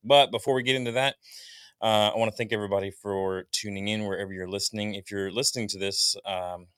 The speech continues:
on any audio podcast platforms, love for you to leave a five-star review. Don't be stingy with your stars. And if you have, uh, any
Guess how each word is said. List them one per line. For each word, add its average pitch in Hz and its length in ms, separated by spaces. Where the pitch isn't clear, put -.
on 92 100
any 95 200
audio 90 160
podcast 90 460
platforms, 127 640
love 110 180
for 110 80
you 110 80
to 104 60
leave 104 160
a 92 40
five-star 104 560
review. 104 280
Don't 104 180
be 95 80
stingy 98 320
with 92 160
your - 80
stars. 104 400
And 101 140
if - 140
you 113 180
have, 107 260
uh, 104 240
any 110 320